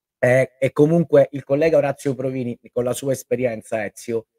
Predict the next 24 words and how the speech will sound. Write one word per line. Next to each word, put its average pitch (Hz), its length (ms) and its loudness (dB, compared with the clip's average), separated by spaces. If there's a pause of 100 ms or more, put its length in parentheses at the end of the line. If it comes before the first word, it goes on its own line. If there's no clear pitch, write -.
(300)
diceva 135 440 -2
che 131 100 -4
è 123 40 2
stato 127 220 -4
anche 120 240 -2
fortunato 120 640 -8
il 107 100 -10
Catania 120 560 -4
perché 120 320 -6
la 120 120 -2
multa 127 500 -4
nei 113 140 -6
confronti 113 460 -8
del 117 180 -8
club 104 380 -8
poteva 113 360 -4
essere 110 540 -6
anche 127 480 -10 (100)
diversa, 101 500 -10
superiore. 98 520 -6
Ha - 60 -20
detto 117 220 -6
semplicemente 101 640 -8
questo. - 400 -20